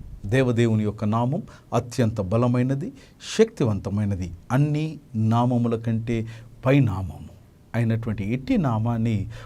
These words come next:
ఉచ్చరించడానికి అర్హత లేనటువంటి మానవ జాతికి తన ప్రియకుమారుడైన యేసుక్రీస్తు ద్వారా మనలను పరిశుద్ధపరిచి ఆ దేవుని యొక్క నామాన్ని ఉచ్చరించి ఆయన సన్నిధిలోనికి ప్రవేశింపచేసే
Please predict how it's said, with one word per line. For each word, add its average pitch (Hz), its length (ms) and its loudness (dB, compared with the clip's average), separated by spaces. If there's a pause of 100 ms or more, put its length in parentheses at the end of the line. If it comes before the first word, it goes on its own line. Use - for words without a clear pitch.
(260)
ఉచ్చరించడానికి 123 1160 0 (460)
అర్హత 120 460 0
లేనటువంటి 104 680 -2 (320)
మానవ 104 340 -2 (120)
జాతికి - 420 -12 (460)
తన 123 120 4 (100)
ప్రియకుమారుడైన 143 680 2 (100)
యేసుక్రీస్తు 113 800 -4
ద్వారా 110 300 -2 (480)
మనలను 151 400 2 (100)
పరిశుద్ధపరిచి 98 920 -4 (360)
ఆ - 20 0 (180)
దేవుని 135 320 2
యొక్క 120 180 -6 (120)
నామాన్ని 117 440 -4 (240)
ఉచ్చరించి 120 640 -4 (580)
ఆయన 139 240 6 (140)
సన్నిధిలోనికి 123 920 -4 (240)
ప్రవేశింపచేసే 120 960 -6